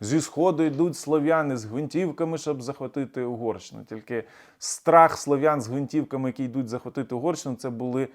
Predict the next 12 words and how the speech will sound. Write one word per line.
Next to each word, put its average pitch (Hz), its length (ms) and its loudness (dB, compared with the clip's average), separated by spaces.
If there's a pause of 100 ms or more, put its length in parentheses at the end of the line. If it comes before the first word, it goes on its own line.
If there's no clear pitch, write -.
(180)
росіяни. 123 760 -2
Зараз 131 360 -2
він 120 100 -4
намагається 110 480 -4
це 113 180 -4
перекинути 117 600 -6
на 113 200 -4
українців. 110 640 -8
Зрозуміло, 120 400 -6
що - 80 -12
це 110 100 -8
типова 120 680 -2